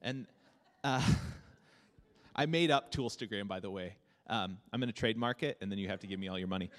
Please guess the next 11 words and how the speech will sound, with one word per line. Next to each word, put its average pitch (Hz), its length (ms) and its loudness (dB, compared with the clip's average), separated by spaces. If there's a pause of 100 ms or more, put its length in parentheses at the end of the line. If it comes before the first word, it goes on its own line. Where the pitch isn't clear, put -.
(240)
Uh, 131 560 6 (340)
Toolstagram 143 500 4
is 113 100 0
a 117 40 0
thing 113 220 0
that 107 100 2
I, 104 160 2 (120)
I 107 120 -2
show 98 240 -2
Ashley 92 300 -4
sometimes. 95 400 -12